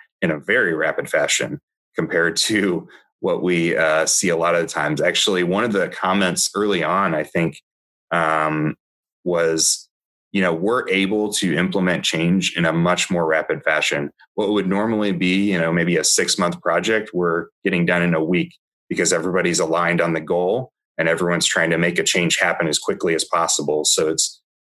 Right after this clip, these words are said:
you know, it, it's felt like in a lot of the instances and a lot of the projects that industrial engineers in healthcare have been able to make a much quicker impact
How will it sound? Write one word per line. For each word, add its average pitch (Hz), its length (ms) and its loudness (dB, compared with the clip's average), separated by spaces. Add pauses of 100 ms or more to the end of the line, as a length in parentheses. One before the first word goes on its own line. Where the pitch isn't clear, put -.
you 87 120 0
know, 78 120 2
it, 90 300 -2
it's 95 240 0
felt 123 360 0
like 87 280 0
in 85 80 0
a 82 80 2
lot 90 180 2
of 87 120 0
the 85 100 0
instances 90 540 2
and 82 100 0
a - 20 2
lot 80 140 2
of 80 60 0
the 78 80 -2
projects 85 600 0
that 82 140 0
industrial 82 480 0
engineers 85 420 0
in 80 80 -2
healthcare 80 480 0
have 76 80 -14
been 78 140 -2
able 80 320 -2
to 78 260 0 (540)
make 87 140 -2
a - 80 0
much 87 340 -2
quicker 87 380 -2
impact 82 560 -2